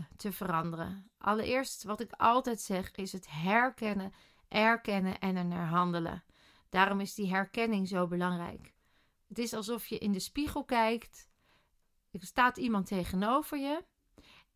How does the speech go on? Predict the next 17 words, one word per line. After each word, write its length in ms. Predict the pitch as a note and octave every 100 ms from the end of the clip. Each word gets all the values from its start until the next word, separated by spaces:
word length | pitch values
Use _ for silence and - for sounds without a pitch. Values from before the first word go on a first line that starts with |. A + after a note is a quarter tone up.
| _ -
En 220 | G3+ G3+
dat 200 | F#3+ - _
is 200 | C#4+ C#4+
eigenlijk 640 | - A3+ C#4 - A3+ G#3+
een 80 | G3
spiegel 600 | - - C#4+ D4 - A#3+
van 260 | - F#3+ F#3
jouw 280 | G3 G3+
ziel. 560 | F#3+ F#3+ G3 F#3 E3+ F3+ _ _ _ - _ -
En 200 | F#3 G3
laat 320 | A#3 C#4 -
je 80 | G#3+
daar 200 | G3 F#3
je 160 | F3+
pure 480 | - - D4 D#4+ C#4+
ik 240 | C4+ C#4
zijn? 460 | - C4 C4+ E4+